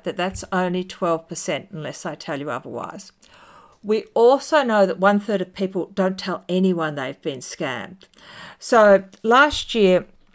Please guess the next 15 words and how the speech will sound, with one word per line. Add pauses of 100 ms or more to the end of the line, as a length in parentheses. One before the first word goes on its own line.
(180)
we're
seeing
three
hundred
twenty-three
million (640)
reported
as
lost
to
Scam
Watch. (260)
That's
twelve
percent.